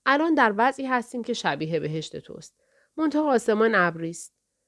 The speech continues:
ولی ابرها آنقدر نرم و چشم نوازند که از آفتاب قشنگترند. هفتهٔ بعد اگر توانستی، با اسب می‌رویم طرف گرینچ پارک و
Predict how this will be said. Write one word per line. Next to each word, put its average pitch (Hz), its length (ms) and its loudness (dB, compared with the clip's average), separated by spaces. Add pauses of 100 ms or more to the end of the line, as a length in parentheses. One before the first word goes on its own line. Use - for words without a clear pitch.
(220)
ولی 262 200 2
ابرها 208 380 0
آنقدر 208 440 0
نرم 220 300 2
و 214 60 2
چشم 190 380 -6
نوازند 247 540 0
که 220 80 -6
از 196 180 -2
آفتاب 269 540 -4
قشنگترند. 165 920 -10 (960)
هفتهٔ 226 560 -2
بعد 220 460 -2 (360)
اگر 320 320 2
توانستی، 185 1080 -4 (280)
با 208 200 2
اسب 226 260 2
می‌رویم 185 400 -2
طرف 175 400 -8
گرینچ 165 500 -4
پارک 285 380 -4
و 311 180 2